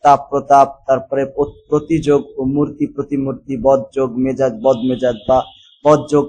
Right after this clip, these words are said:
উম, আহ, নজর, বদনজর, এইভাবে দিতে পারি। বিযোগ চরণ, বিচরণ, ঠিক আছে? এইভাবে। বেযোগ তার, বেতার, তারপরে ভরযোগ পেট, ভরপেট, তারপরে সযোগ ঠিক, সঠিক, ঠিক আছে? রাজযোগ, আম, সমযোগ রাজ,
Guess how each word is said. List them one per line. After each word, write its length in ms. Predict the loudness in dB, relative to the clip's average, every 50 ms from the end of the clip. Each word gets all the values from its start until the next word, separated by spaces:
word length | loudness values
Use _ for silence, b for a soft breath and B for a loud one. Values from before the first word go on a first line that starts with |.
| -4 -6
উম, 80 | -4 -4
আহ, 800 | -2 -2 0 0 0 0 0 0 -2 -2 0 0 0 0 0 -2
নজর, 400 | 0 -2 -2 0 -2 -2 -4 -2
বদনজর, 580 | 0 0 0 0 0 -4 -6 -6 -6 -8 -10 -8
এইভাবে 380 | -6 -8 -8 -8 -8 -10 -12
দিতে 180 | -14 -16 _ _ _
পারি। 160 | -18 -16 -10 -8
বিযোগ 320 | -6 -6 -4 -4 -6 -6 -6 _
চরণ, 340 | -2 -2 0 0 -2 -4 -6
বিচরণ, 500 | -6 -8 -4 -2 -2 0 0 -2 -2 -6
ঠিক 220 | -12 _ _ -20
আছে? 180 | -18 -14 -12 -12
এইভাবে। 340 | -8 -8 -8 -6 -6 -8 -10 _ _ _ _ _ _ _ _
বেযোগ 440 | 2 4 4 4 2 -2 -4 -4 _
তার, 220 | 2 2 2 2 2
বেতার, 500 | -2 -4 -2 0 2 2 2 2 2 -2 -8 _ _ _ _ _ _
তারপরে 320 | 0 0 0 -2 -4 -4
ভরযোগ 560 | -4 0 0 0 0 0 -2 -4 -4 -4 -4 -4
পেট, 160 | -2 -2 -2
ভরপেট, 680 | -4 -6 -4 -2 -2 -2 -2 -4 -4 -4 -4 -4 -6 -10 _ _ _ _ _ _ _
তারপরে 320 | 0 0 0 -2 -4 -8
সযোগ 500 | -4 0 0 0 0 0 -2 -4 -4 -6 _ -12
ঠিক, 200 | -12 -12 -12 _ -14
সঠিক, 560 | -8 -8 -8 -8 -4 -2 -2 -2 -2 -6 _ _
ঠিক 380 | _ _ _ _ _ _ -8
আছে? 260 | -6 -4 -2 -2 0
রাজযোগ, 600 | 2 2 2 2 2 -2 -2 -2 -2 -2 -2 -2
আম, 560 | 0 2 4 4 4 2 2 -2 -4 -6 -8 -8
সমযোগ 600 | -8 -8 -8 -6 -6 -6 -6 -4 -4 -6 -4 -2
রাজ, 380 | -2 0 0 -2 -4 -10 -20